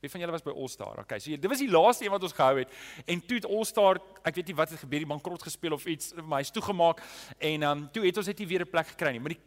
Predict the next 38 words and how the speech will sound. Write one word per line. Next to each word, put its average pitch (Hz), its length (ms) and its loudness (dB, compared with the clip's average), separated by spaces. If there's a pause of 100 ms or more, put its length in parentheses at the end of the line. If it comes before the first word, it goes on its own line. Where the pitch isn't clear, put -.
(140)
skool, 240 520 -4
die, 175 180 -10
die 175 120 -6
skool 311 280 2
het 277 100 0
karate 180 440 2
gehad 143 320 4
altyd 143 300 -2
hierso. 123 360 -6 (540)
En 254 120 -4
ons 311 200 -2
vat 370 160 -2
'n 370 60 -2
kans. 277 260 -2
"Anneke, 311 400 -2
waar 240 300 0
is 262 120 -2
hy?" - 140 2
Anneke 320 340 2
bel 208 320 4
net 294 120 0
die 254 100 -6
skool 269 300 -4
en 220 80 -4
vat - 360 -4
net 202 300 -4 (100)
'n 214 80 0
geweldige 196 560 2
groot 185 280 -8
kans 165 240 -4
en 147 60 -14
vra 165 140 -6
of 151 140 -4
ons 151 100 -10
kan. 143 140 -4
Hulle 214 160 -10
sê 339 180 -6
ja. 415 280 0